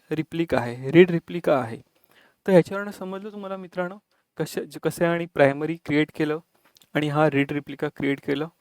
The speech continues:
जर तर बघा, जर आपण आपला Aurora आर्किटेक्चर डायग्राम पाहिला, तर तुम्हाला हे लक्षात येईल की हा जो आपला अव्हेलेबिलिटी झोनमध्ये हा प्रायमरी झाला आहे, जिकडे आपल्याला रायटर इन्स्टंट मिळालेला आहे, आणि जो रीड झालेला आहे, त्याला आपल्याला रीडर इन्स्टंट मिळाला आहे, आणि हा आपला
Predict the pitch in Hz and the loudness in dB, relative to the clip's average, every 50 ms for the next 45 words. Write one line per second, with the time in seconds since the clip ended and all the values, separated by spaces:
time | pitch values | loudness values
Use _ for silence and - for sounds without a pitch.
0 | _ _ _ _ _ _ - 160 170 175 - 175 175 160 151 151 170 180 - _ | _ _ _ _ _ _ -6 0 0 0 0 0 -4 -2 -2 0 -2 -2 -4 _
1 | _ _ _ _ _ _ _ _ _ _ _ _ _ _ _ _ _ _ _ _ | _ _ _ _ _ _ _ _ _ _ _ _ _ _ _ _ _ _ _ _
2 | _ _ _ _ _ _ _ _ _ _ - - 190 196 196 185 190 185 180 175 | _ _ _ _ _ _ _ _ _ _ 0 2 4 6 6 4 2 0 -6 -6
3 | - 185 185 - - - 135 131 131 147 160 170 170 - 147 131 - - 156 160 | -4 -4 -6 -4 -2 0 0 0 0 0 -4 -6 -6 -4 -4 -4 -4 -4 -4 -6
4 | 156 151 - - 170 151 135 127 127 135 147 147 147 - 156 156 147 135 143 160 | -6 -8 -8 -8 -2 0 0 0 0 0 -2 -4 -2 0 0 2 2 0 -2 -6
5 | - _ - - 165 - 165 165 170 170 175 175 170 151 - - 165 160 156 165 | -6 _ -16 -16 -14 -12 -10 -4 0 2 4 4 4 2 -2 -2 -4 -2 -2 -2
6 | 185 208 _ _ _ _ _ _ _ - 196 185 151 156 160 175 185 202 220 196 | -4 -4 _ _ _ _ _ _ _ 0 2 2 6 8 6 6 6 4 -6 -6
7 | 185 - 190 190 - - - 147 151 160 165 165 165 175 151 165 160 160 160 160 | -4 0 0 0 0 0 -4 -6 -6 -6 -8 -10 -10 -12 -16 -16 -14 -12 -10 -6
8 | 160 170 185 208 _ _ - - 165 - - 165 143 135 131 143 156 180 160 160 | -4 -4 -4 -6 _ _ -2 -2 0 6 10 10 10 10 8 2 2 2 4 4
9 | 156 170 196 170 151 - - 147 151 151 - 151 151 156 151 143 - - - - | 4 2 2 0 -6 -2 0 2 2 2 2 2 2 4 6 8 8 8 6 4
10 | - 165 160 156 151 - - - 170 170 170 165 165 170 170 165 170 180 226 - | 0 0 0 0 -4 -6 -8 -8 -8 -8 -4 -2 -2 0 4 6 6 6 6 4
11 | _ _ _ _ _ - _ _ - 147 160 185 175 208 196 180 156 175 214 233 | _ _ _ _ _ -20 _ _ 4 4 4 4 2 -4 -6 0 4 6 6 6
12 | 214 190 165 147 135 143 147 151 151 156 165 156 - 147 156 175 226 277 - _ | 6 4 2 4 4 4 4 4 6 4 4 4 2 2 4 4 4 4 0 _
13 | _ - - _ _ _ - 165 175 180 175 180 175 165 147 - - - 156 143 | _ -20 -20 _ _ _ 6 10 10 12 12 10 8 6 2 0 -6 -8 -8 -8
14 | 131 120 117 123 - - - 151 165 160 175 175 160 160 - 190 | -6 -4 -4 -4 -2 2 2 2 2 2 2 0 0 0 0 -2